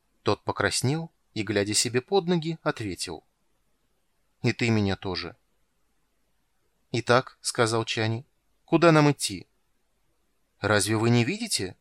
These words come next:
удивилась Тариль. "Ведь здесь только одна тропинка". Братья повернулись туда, куда она показывала.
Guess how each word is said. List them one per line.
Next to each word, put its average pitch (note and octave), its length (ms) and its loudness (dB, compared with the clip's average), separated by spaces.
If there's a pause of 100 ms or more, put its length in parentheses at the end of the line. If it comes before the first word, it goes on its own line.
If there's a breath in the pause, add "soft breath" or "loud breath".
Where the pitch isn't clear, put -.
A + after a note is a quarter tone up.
(140)
удивилась G2 560 -2
Тариль. F#2 400 -6 (880)
"Ведь G#2 240 -2
здесь G#2+ 240 -2
только C#3+ 340 2
одна F3+ 200 0
тропинка". G2 640 -4 (2000)
Братья G2 440 0
повернулись G2+ 600 -2
туда, F3+ 480 -6
куда D#3+ 320 2
она C#3+ 160 2
показывала. E2 760 -6